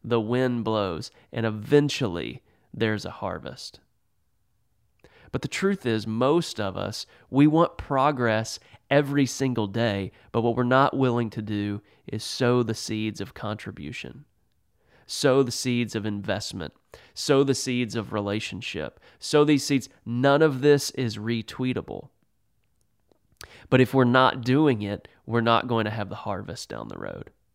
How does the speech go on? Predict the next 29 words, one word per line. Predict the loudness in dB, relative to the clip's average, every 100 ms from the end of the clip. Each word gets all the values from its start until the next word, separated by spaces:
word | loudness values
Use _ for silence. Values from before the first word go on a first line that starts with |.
| _ _ _ _ -20 0
Let | 6
me | 6
flip | 6 4 4
the | 0
script | -4 0 0
on | 2 0
this | 0 -2
for | -4
a | -4
minute | -4 -6
too | -4 -2 -2
and | -4 -4
leave | -2 0 0 -2
the | -4
realm | -2 -2 -4
of | -6 -4
business | -4 -4 -8 -8
and | -8
move | -6 -6 -8
into | -10 -12
spirituality. | -12 -12 -12 -10 -8 -6 -6 -8 -12 -18 -20 -20 -20 -8
How | 0 2
many | 4 4 4 4
of | 2
us | 0 -6 -10 -14 _ -4
are | 0 2
willing | 2 4 2 0
to | -4
do | -2 -2 -2